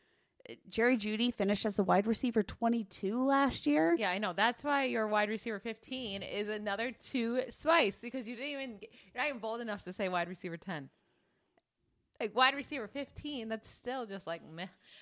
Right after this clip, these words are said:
Speaker 2: Like, Juju's, like, finished at wide receiver fifteen in bad years. It's just like, who cares about wide receiver fifteen?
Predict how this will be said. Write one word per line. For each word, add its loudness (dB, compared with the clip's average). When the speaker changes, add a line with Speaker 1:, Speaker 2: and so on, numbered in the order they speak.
Speaker 2:
Like, -8
Juju's, -8
like, -8
finished -6
at -4
wide -4
receiver -12
fifteen -14
in -12
bad 2
years. -8
It's -16
just -20
like, -6
who -4
cares -2
about 0
wide 0
receiver -10
fifteen? -6